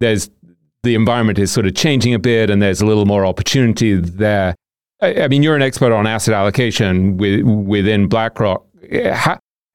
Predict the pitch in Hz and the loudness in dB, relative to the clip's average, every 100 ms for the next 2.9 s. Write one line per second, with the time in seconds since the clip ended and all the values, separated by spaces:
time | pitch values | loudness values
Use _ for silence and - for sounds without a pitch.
0 | _ _ 151 170 165 151 139 123 113 - | _ _ -2 0 0 2 2 2 -2 -2
1 | 147 127 127 113 95 92 - 120 120 107 | -2 0 0 0 0 -2 -2 -2 0 0
2 | 98 82 104 104 98 104 90 85 - | 0 0 0 0 0 0 -2 -2 -6